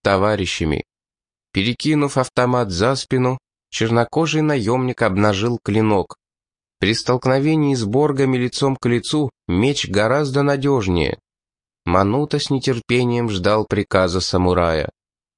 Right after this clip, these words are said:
Но Аята не спешил. Дав солдатам отдышаться,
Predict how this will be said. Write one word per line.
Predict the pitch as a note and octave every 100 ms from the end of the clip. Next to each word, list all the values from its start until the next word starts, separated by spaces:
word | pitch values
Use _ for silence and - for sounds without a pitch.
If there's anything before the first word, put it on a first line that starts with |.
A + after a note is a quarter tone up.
| _
Но | F2+ G2+ C#3+
Аята | D#3 D3 C#3+ D3
не | C#3+ C#3+
спешил. | - C#3+ - B2 A#2 E2+ _ _ _ _ -
Дав | E2+ G#2 G#2+
солдатам | - G2 F#2+ F#2+ F#2+ F#2 F2
отдышаться, | D#2+ E2+ - F#2+ A2+ - A#2